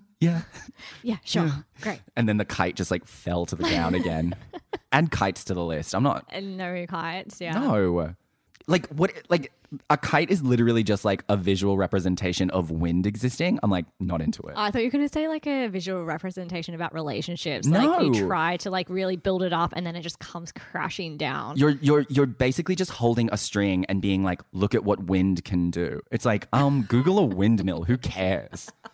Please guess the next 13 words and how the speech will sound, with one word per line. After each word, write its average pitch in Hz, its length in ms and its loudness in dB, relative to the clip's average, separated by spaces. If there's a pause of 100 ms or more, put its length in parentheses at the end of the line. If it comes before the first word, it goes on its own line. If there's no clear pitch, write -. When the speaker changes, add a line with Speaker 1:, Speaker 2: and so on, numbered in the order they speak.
(1400)
Speaker 1:
Do 180 80 0
you - 80 -2
know 208 60 4
what 359 100 2
I - 20 0
mean? 120 320 2 (300)
What 180 160 6
is 240 140 2
the, 190 260 4
what 143 160 4
is 220 120 2
the 131 120 4
point? - 580 -2